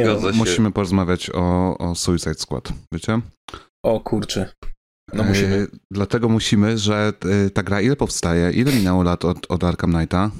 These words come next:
Speaker 1: Pięć,
Speaker 2: Dziesięć?
Speaker 1: sześć.
Speaker 2: Knight? Początek PlayStation cztery.
Speaker 3: Więcej, no.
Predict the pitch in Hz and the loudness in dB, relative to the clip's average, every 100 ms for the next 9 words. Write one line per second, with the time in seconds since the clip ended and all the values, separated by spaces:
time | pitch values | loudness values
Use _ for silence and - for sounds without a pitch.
0 | - - - _ _ _ 82 - 82 101 | -12 -16 -18 _ _ _ -4 0 2 2
1 | 143 - 80 80 - - _ _ _ - | 0 0 -2 -2 -8 -12 _ _ _ -2
2 | 90 117 196 - - _ - 110 123 117 | 0 2 -2 -6 -16 _ -4 0 0 0
3 | 123 113 113 - 107 - 92 78 - _ | -2 -2 -2 0 -2 0 -2 -2 -8 _
4 | _ _ _ _ _ - 113 110 110 101 | _ _ _ _ _ -6 -6 -4 -8 -8
5 | 107 117 | -6 -6